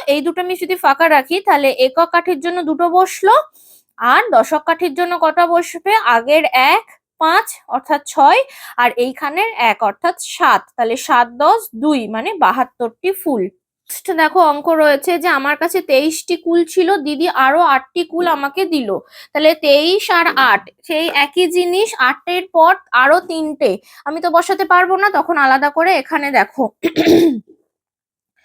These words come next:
আট আর তিনে এগারো হয়, সেটা করেছে এক দশক এক একক। তাহলে এককের ঘরে এক বসলো, আর দশকের ঘরে আগে দুটো ছিল, আর এখানের একটা মিলে হয়ে গেল তিনটে।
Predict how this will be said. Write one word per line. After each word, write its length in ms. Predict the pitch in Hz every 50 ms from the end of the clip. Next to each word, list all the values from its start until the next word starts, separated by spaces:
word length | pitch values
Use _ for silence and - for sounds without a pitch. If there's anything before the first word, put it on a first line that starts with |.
| _ _ - - - - - - -
আট 180 | - 247 262 -
আর 100 | 294 294
তিনে 200 | - 320 320 330 311
এগারো 360 | 277 262 - 285 277 285 311 349
হয়, 260 | 359 370 381 453 571 539
সেটা 240 | - 359 - - 285
করেছে 340 | 277 277 269 262 269 - 381 370 302
এক 160 | 247 240 254 247 254
দশক 380 | 262 240 262 - - 392 453 440 _ _ _ -
এক 200 | 240 233 262 277 - _ _ -
একক। 380 | 254 320 320 - 302 - 185 - _ _ _ - - -
তাহলে 220 | - 247 254 254 -
এককের 440 | 254 262 254 - 294 294 349 330 330
ঘরে 220 | 311 349 339 320 330 - -
এক 160 | 254 262 277 277 277
বসলো, 400 | 320 339 359 349 - - 392 466 508 -
আর 160 | 262 233 226 220
দশকের 460 | 233 226 226 - - 302 285 311 311 311
ঘরে 200 | 302 349 330 349 320 -
আগে 280 | 233 240 247 254 320 320
দুটো 280 | 262 302 311 320 349 349 339 -
ছিল, 280 | - - 359 339 330 381 440 554 587 - - - - -
আর 200 | 220 240 254 262 -
এখানের 440 | - 247 254 294 302 285 302 311 339
একটা 320 | 320 262 262 - - 330 349
মিলে 260 | 349 320 277 269 262 285
হয়ে 200 | 311 269 254 247
গেল 160 | 233 247 240 247 247 247 -
তিনটে। 440 | 339 339 349 370 370 370 403 427